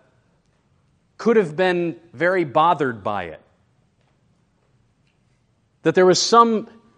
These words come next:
contortion, some facial change in Paul's life that made him hard to look at as a teacher.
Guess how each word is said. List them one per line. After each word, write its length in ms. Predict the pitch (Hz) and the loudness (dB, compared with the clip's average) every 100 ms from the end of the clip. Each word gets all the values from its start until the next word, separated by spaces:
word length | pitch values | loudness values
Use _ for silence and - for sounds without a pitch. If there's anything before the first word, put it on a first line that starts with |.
| _ _ _ | _ _ _
contortion, 1120 | - 170 147 - 196 214 - 254 254 269 262 - _ _ _ | -10 -8 -8 -2 0 0 -2 -4 -2 -4 -8 -18 _ _ _
some 420 | - 208 202 185 - | -4 0 0 -4 -12
facial 960 | - - 208 214 - 240 226 220 - - _ _ _ _ _ - | -8 -2 -2 -2 0 4 4 4 -2 -20 _ _ _ _ _ -14
change 840 | - 233 214 165 165 190 - - _ _ _ - | -6 -4 -2 0 -2 -4 -8 -18 _ _ _ -2
in 240 | 214 226 | -2 -2
Paul's 580 | - 214 214 208 185 - - | 2 4 6 4 0 -8 -2
life 520 | 165 220 180 147 - - _ | 4 4 4 -2 -10 -20 _
that 160 | 143 170 | -4 -4
made 400 | 175 185 220 226 | -4 -2 -2 -4
him 500 | - 208 196 190 180 - _ _ _ _ _ _ _ _ _ - | -4 -2 0 -2 -6 -12 _ _ _ _ _ _ _ _ _ -4
hard 420 | 208 220 226 196 | 2 4 2 0
to 120 | 208 | -4
look 320 | 175 185 185 | -2 -2 -2
at 320 | 127 98 - _ _ _ _ - | -6 -6 -10 _ _ _ _ -6
as 160 | 143 | -6
a 60 | 131 | -6
teacher. 460 | - 165 - 87 | -12 -14 -14 -18